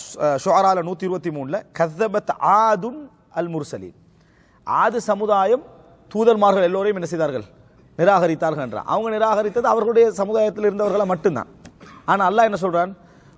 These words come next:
ஹூத நிராகரிச்சதை டோட்டல் சமுதாயத்தை நிராகரிச்ச மாதிரி அல்லாஹ் என்ன செய்றான்? சொல்றான். அதுபோல, "கதபத் கௌமு லூத்தின் அல் முர்சலீன்", லூத் அலைஹிஸ்ஸலாத்துடைய சமுதாயம்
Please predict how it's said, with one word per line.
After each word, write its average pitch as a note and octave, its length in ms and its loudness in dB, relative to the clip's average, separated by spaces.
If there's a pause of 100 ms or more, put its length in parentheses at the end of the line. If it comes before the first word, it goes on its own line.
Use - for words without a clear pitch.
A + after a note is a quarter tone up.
ஹூத A3 260 4
நிராகரிச்சதை F#3+ 720 0 (220)
டோட்டல் A3 300 2
சமுதாயத்தை F#3+ 540 0
நிராகரிச்ச E3+ 420 0
மாதிரி E3+ 260 -2
அல்லாஹ் D#3+ 40 0
என்ன D3+ 180 -4
செய்றான்? B2 240 -4 (460)
சொல்றான். A2+ 280 -2 (960)
அதுபோல, F#3 540 4 (420)
"கதபத் G#3 500 2
கௌமு A3+ 380 4
லூத்தின் B3 540 0 (380)
அல் G3 200 2
முர்சலீன்", D3 420 -6 (600)
லூத் G#3+ 220 2
அலைஹிஸ்ஸலாத்துடைய G3+ 380 2
சமுதாயம் F#3+ 600 0